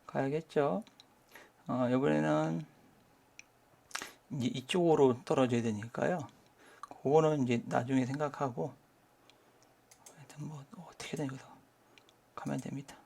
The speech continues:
여기서부터 잡고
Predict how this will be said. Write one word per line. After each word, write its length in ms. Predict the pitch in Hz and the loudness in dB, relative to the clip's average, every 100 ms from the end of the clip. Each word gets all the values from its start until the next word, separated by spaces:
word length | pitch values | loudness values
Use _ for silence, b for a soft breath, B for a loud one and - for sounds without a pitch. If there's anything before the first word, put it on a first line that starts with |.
| _ _ _ _ _ _ _ _ b b b b _ _ _ _ _ - 190 | _ _ _ _ _ _ _ _ b b b b _ _ _ _ _ -20 -14
여기서부터 1600 | 185 - - 175 180 175 - 175 - _ - - - 165 165 226 240 - _ _ _ - - - _ _ | -14 -14 -16 -12 -10 -10 -12 -14 -16 _ -18 -8 -8 -6 -8 -8 -10 -14 _ _ _ -20 -20 -20 _ _
잡고 640 | - - _ - 139 123 | -20 -20 _ -8 -6 -6